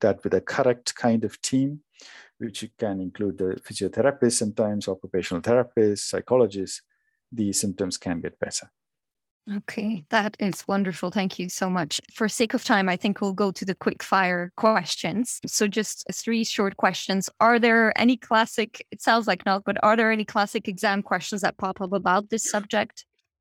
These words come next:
Speaker 1: I think the, the one thing I would say is that actually this should be considered in the differential diagnosis of most of the medical condition, including neurological conditions.
Speaker 2: Yeah. Okay.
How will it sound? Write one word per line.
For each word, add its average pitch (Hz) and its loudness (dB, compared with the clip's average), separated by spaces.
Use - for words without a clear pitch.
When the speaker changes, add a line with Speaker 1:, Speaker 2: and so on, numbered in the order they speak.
Speaker 1:
I - -4
think 165 -4
the, - 2
the 139 4
one 143 4
thing 127 4
I 117 6
would 117 0
say 110 6
is 95 -2
that 98 -2
actually 92 -6
this 110 -4
should 101 -6
be 101 -6
considered 107 -4
in 92 -8
the 95 -4
differential 95 -4
diagnosis 90 -2
of 92 -4
most 98 -2
of 107 2
the 95 0
medical 101 0
condition, 101 -4
including 90 -6
neurological - -6
conditions. - -10
Speaker 2:
Yeah. 214 -8
Okay. 208 -8